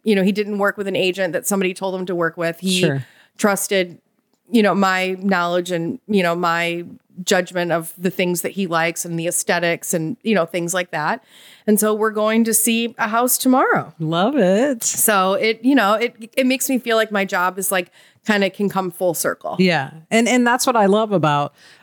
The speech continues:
Speaker 2: uh, you know, every, everything and everyone here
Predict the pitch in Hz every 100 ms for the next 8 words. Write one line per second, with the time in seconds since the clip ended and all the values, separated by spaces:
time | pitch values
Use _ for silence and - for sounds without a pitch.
0 | - 139 208 190 165 160 - 208 226 214
1 | - 202 214 214 - 190 175 170 160 185
2 | 180 175 165 156 143 - 180 160 151 143
3 | 139